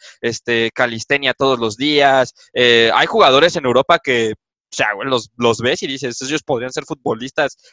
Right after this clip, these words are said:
perfectamente, ¿no? Tienen mejor cuerpo que el chelero de Marco Fabián.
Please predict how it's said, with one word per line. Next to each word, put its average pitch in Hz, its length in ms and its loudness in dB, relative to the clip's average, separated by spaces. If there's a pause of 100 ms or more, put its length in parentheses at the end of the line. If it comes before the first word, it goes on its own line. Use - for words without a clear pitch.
(100)
perfectamente, 139 840 0
¿no? 127 140 2
Tienen 170 240 -6
mejor 143 240 0
cuerpo 135 360 0
que 120 300 -2 (220)
el 120 180 0
chelero 131 400 2
de 127 120 4
Marco 123 280 -2
Fabián. 147 360 0